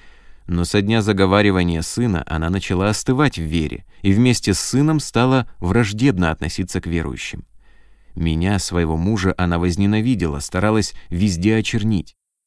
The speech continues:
Раньше она посещала собрания, где изучалась Библия, но теперь, во время последнего визита проповедника в наш дом,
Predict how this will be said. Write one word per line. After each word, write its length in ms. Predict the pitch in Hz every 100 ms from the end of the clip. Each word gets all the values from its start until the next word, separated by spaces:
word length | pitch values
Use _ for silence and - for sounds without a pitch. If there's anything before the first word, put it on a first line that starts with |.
| _ -
Раньше 540 | 113 165 151 - 139
она 220 | 123 117 110
посещала 580 | 110 - 98 107 107
собрания, 520 | 107 104 95 123 113 95
где 200 | 95 92
изучалась 500 | 90 - 92 98 90
Библия, 480 | 101 90 69 53 - - - - -
но 200 | - 90
теперь, 340 | 80 - 117 110
во 100 | 90
время 300 | 90 101 87
последнего 540 | 82 - 101 95 87
визита 420 | 85 82 98 92
проповедника 680 | - 80 78 90 92 90 87
в 60 | 85
наш 220 | 78 80
дом, 340 | 92 127 101